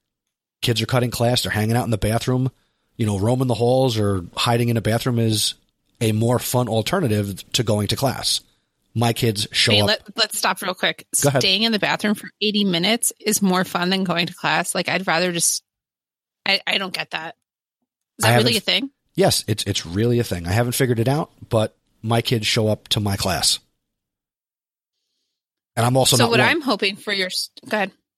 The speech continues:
Speaker 1: I was, I'm also not one to write up a kid for being late because they walk in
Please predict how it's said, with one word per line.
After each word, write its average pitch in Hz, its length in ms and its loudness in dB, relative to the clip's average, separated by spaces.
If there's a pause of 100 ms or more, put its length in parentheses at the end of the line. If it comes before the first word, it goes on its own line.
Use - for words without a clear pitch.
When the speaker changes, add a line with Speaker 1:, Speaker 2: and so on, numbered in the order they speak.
Speaker 1:
I 156 40 2
was, 139 160 4
I'm 123 400 0
also 131 220 2
not 120 180 0
one 110 420 0 (500)
to 127 120 2
write 117 220 2
up 110 80 -2
a - 60 2
kid 120 180 -2
for 110 140 -2
being 107 240 2
late 110 320 0 (440)
because 113 280 0
they 110 100 2
walk 107 300 0
in 104 200 0